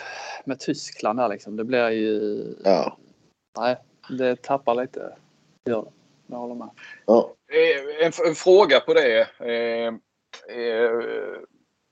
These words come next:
Speaker 3: som jag var inne på i, i, i min text. Om ni, eh,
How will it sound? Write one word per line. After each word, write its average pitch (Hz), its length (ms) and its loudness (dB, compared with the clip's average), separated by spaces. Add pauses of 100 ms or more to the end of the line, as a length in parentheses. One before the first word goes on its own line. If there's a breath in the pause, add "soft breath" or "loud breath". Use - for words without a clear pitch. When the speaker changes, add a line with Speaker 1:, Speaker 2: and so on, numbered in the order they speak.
(260)
Speaker 3:
som 127 200 -6
jag 120 120 6
var 120 80 2
inne 123 180 2
på 110 300 0
i, 110 120 0
i, 110 400 -2
i 113 60 4
min 110 160 2
text. - 400 2
Om 143 200 6
ni, 147 220 6
eh, 143 340 6